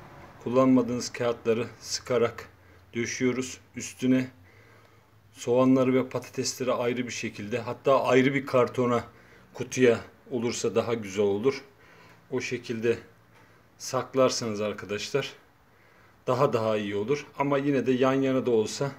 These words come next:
tek sıra halinde dizerek de güzel bir şekilde muhafaza edebilirsiniz arkadaşlar. Karton kutuya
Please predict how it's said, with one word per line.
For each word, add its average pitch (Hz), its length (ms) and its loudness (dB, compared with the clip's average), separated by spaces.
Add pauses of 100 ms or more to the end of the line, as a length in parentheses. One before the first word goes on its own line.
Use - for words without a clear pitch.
(160)
tek 156 220 -4
sıra 120 300 0
halinde 113 480 2
dizerek 120 460 2
de 143 160 2 (1080)
güzel 127 380 4
bir 120 60 -6
şekilde 113 560 -2 (1000)
muhafaza 117 600 0 (140)
edebilirsiniz 107 680 -4
arkadaşlar. 98 640 -6 (580)
Karton 135 640 -2
kutuya 117 500 -2